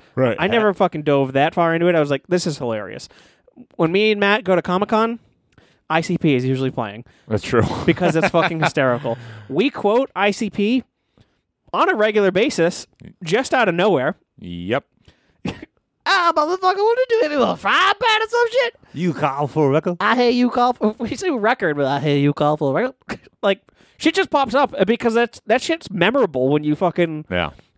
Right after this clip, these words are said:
Speaker 2: <clears throat> when you heard it and you actually just fucking like it 'cause it's funny.
Speaker 1: It's the equivalent of just quoting a line from a movie that you like.
Speaker 2: Right. But, like, I've definitely been like, "Y-, dude, please just listen to I C P."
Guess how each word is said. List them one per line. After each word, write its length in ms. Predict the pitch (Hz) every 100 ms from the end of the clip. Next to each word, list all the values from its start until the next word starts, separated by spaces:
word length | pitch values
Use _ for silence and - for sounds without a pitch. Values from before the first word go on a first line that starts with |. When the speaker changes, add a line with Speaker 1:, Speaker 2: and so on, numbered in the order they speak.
| -
Speaker 2:
<clears throat> 0 |
when 260 | 208 180 190
you 100 | 196
heard 200 | 170 220
it 160 | 254 _ _ - - _ _ _ -
and 120 | 185
you 100 | 196
actually 220 | 202 220
just 160 | 190 170
fucking 240 | 185 175
like 180 | 139 165
it 160 | 254 -
'cause 160 | 165
it's 160 | 151 -
funny. 380 | - 165 285 -
Speaker 1:
It's 200 | 104 -
the 100 | 131
equivalent 540 | 120 - 180 180 175 -
of 240 | 107 95
just 240 | - 98
quoting 420 | - 107 123 123 120
a 100 | 104
line 360 | 90 98 113
from 220 | 107 104 113
a 60 |
movie 340 | 113 139 90 78
that 160 | 71
you 120 | 73
like. 300 | 73 67 -
Speaker 2:
Right. 420 | 214 262 131 - - _ _ _
But, 180 | 165 190
like, 220 | 202 190
I've 160 | 196 208
definitely 240 | 240 233 196
been 60 |
like, 160 | 147 -
"Y-, 100 | - -
dude, 260 | 170 127 107 _ _
please 640 | - - 196 156 123 -
just 240 | - 156 156
listen 200 | 147 135
to 60 |
I 60 | 120
C 100 | -
P." 160 | 113